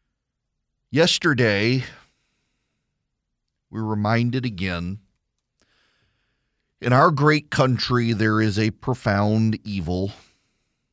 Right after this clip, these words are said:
lurking in the shadows that occasionally rears its head. Now, I, I gotta tell you, I, I can't help but make one theological point here as we begin this discussion,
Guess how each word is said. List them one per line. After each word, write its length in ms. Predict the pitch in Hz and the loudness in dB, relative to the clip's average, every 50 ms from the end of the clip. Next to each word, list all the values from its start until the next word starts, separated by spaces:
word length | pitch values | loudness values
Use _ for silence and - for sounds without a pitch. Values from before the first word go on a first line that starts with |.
| _ - | _ -6
lurking 340 | 95 98 90 - 113 98 | -6 -6 -4 -4 -4 -2
in 120 | 101 101 101 | -2 -2 -2
the 60 | 110 | -2
shadows 880 | 107 - - 101 90 82 82 78 80 87 95 - - - - - - _ _ _ _ _ _ _ _ _ _ _ _ _ _ _ _ _ _ _ _ _ _ - | -2 -2 0 0 0 0 -2 -4 -4 -4 -6 -6 -8 -10 -12 -14 -18 _ _ _ _ _ _ _ _ _ _ _ _ _ _ _ _ _ _ _ _ _ _ -6
that 100 | 101 104 | -4 -4
occasionally 520 | 104 - 117 110 107 95 95 110 101 95 | -2 -2 0 0 0 0 -2 -2 -2 -2
rears 420 | 87 92 98 98 95 92 82 80 | -2 -2 -2 -2 -2 -2 -2 -2
its 200 | 92 82 - - | -4 -6 -6 -4
head. 260 | - 87 76 76 73 90 | -4 -4 -4 -4 -4 -2
Now, 240 | 110 110 101 90 - - | 0 0 0 0 0 0
I, 120 | 123 127 - - | -2 -2 -2 -2
I 80 | - 143 | -4 -2
gotta 260 | 123 156 175 202 196 | 0 2 2 2 2
tell 300 | - - - 156 135 123 | 0 0 0 2 2 4
you, 260 | 117 101 104 104 107 - - | 2 2 2 0 0 2 0
I, 100 | 110 - - | 0 0 0
I 80 | 110 113 | -2 -6
can't 300 | - - 147 139 - 110 | -4 -2 -4 -4 -2 0
help 240 | 107 135 143 - - | 2 2 2 2 0
but 140 | 135 123 - | -2 -2 -2
make 200 | 113 110 110 - | -2 -2 -2 0
one 200 | 123 131 151 160 | 0 0 0 0
theological 560 | - 151 147 131 117 117 110 120 - - 101 | 0 0 0 2 2 2 0 0 -4 -10 -6
point 200 | - 110 107 98 | -4 -2 -2 -2
here 120 | 98 98 | -2 -4
as 80 | 92 - | -6 -6
we 100 | 107 98 | -6 -8
begin 280 | 90 90 92 98 95 90 | -6 -6 -6 -4 -4 -4
this 160 | 90 90 - | -6 -8 -10
discussion, 600 | - 107 - - 135 131 123 - - 85 82 | -12 -16 -12 -6 -6 -6 -6 -6 -8 -10 -10